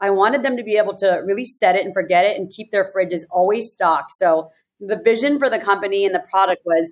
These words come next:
everyone should be able to open their fridge and see food they're excited to eat that's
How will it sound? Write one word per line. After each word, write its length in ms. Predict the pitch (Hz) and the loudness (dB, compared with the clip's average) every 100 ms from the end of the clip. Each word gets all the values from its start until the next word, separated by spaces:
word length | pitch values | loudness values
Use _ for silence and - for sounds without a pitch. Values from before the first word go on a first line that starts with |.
| _ _ - | _ _ 0
everyone 760 | 233 277 294 302 311 311 311 - - | 0 0 0 0 2 0 -2 -8 -10
should 220 | - 202 | -8 -4
be 140 | 214 | -2
able 180 | 214 208 | 0 0
to 120 | 208 | 0
open 280 | 202 196 240 | -2 0 0
their 140 | 269 269 | 0 0
fridge 540 | 220 196 190 185 - _ _ _ | 0 4 2 0 -10 _ _ _
and 140 | 196 196 | -8 -8
see 560 | 214 208 202 202 - - | -8 -6 -4 -4 -8 -2
food 180 | 214 208 | 0 2
they're 140 | 185 | 2
excited 460 | 185 - 185 220 233 | 0 0 2 2 -2
to 80 | |
eat 380 | - 202 196 185 - | -6 -6 -6 -4 -2
that's 260 | 170 - | -2 -2